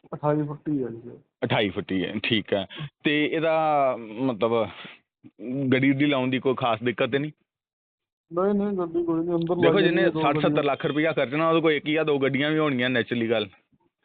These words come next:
Speaker 1: ਅੰਦਰ ਦੋ ਗੱਡੀਆਂ ਲੱਗ ਜਾਂਦੀਆਂ।
Speaker 2: ਅੰਦਰ ਲੱਗ ਜਾਂਦੀਆਂ, ਫਿਰ ਤਾਂ ਵਧੀਆ, ਠੀਕ ਹੈ।
Speaker 1: ਹਾਂ।
Speaker 2: ਤੇ ਇਹ 'ਤੇ ਕੋਈ ਲੋਨ ਜਾਂ ਕੋਈ ਰਗੜਾ ਝਗੜਾ ਕੋਈ ਹੋਰ ਇਹਦਾ?
Speaker 1: ਨਹੀਂ, ਨਹੀਂ, ਕੁਛ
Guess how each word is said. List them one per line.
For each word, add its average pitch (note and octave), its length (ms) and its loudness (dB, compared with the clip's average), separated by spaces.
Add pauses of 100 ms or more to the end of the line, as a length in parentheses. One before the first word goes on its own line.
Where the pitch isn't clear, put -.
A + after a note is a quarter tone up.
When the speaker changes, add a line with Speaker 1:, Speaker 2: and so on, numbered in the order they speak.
(560)
Speaker 1:
ਅੰਦਰ F#3+ 280 2
ਦੋ F#3+ 160 6
ਗੱਡੀਆਂ F#3 300 2
ਲੱਗ E3 140 4
ਜਾਂਦੀਆਂ। D3+ 400 -2 (500)
Speaker 2:
ਅੰਦਰ C#3 160 2
ਲੱਗ A#2+ 180 2
ਜਾਂਦੀਆਂ, F#2 280 -4
ਫਿਰ C#3 120 0
ਤਾਂ C#3 120 -2
ਵਧੀਆ, G#2 260 -2 (480)
ਠੀਕ D3+ 260 -2
ਹੈ। F3+ 40 -4
Speaker 1:
ਹਾਂ। D#3 120 -12 (1000)
Speaker 2:
ਤੇ E3 180 0
ਇਹ F3 140 -2
'ਤੇ G3 140 -4
ਕੋਈ F#3+ 140 0
ਲੋਨ D3 460 2
ਜਾਂ D#3 120 2
ਕੋਈ D3 160 2
ਰਗੜਾ C3+ 280 0
ਝਗੜਾ C3+ 320 2
ਕੋਈ B2+ 120 2
ਹੋਰ B2 220 4
ਇਹਦਾ? A#2+ 240 4
Speaker 1:
ਨਹੀਂ, F3 680 2
ਨਹੀਂ, E3+ 200 -2
ਕੁਛ D3+ 200 -8